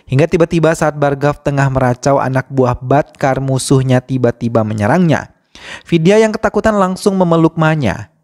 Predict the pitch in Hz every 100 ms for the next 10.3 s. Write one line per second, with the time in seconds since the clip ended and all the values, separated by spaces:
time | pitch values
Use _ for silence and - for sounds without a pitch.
0 | _ - 113 113 123 135 123 113 147 151
1 | 143 131 135 135 - 147 139 123 120 120
2 | 123 107 113 117 135 135 131 131 139 -
3 | 156 143 127 117 120 113 104 85 - -
4 | _ - - - 107 120 135 113 131 196
5 | 135 135 156 139 127 120 120 135 127 110
6 | 117 127 127 123 123 117 - 110 110 113
7 | 113 - 143 127 135 147 123 143 131 123
8 | 135 - 156 160 170 143 135 120 - 143
9 | 123 110 101 110 117 117 101 101 92 -
10 | - 71 -